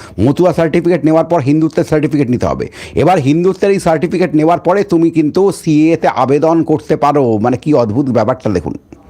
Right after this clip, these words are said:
প্রথমে বলা হলো এক গ্লাস জল আপনাকে খেতে হবে,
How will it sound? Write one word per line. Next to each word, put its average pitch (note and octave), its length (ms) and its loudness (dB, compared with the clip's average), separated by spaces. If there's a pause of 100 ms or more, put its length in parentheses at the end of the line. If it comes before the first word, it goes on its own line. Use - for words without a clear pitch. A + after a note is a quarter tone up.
(520)
প্রথমে F3 380 2
বলা F3 240 2
হলো F#3+ 300 2
এক C3+ 300 -2
গ্লাস E3+ 300 0
জল D3 220 2
আপনাকে D#3+ 340 0
খেতে - 260 -2
হবে, D3+ 320 0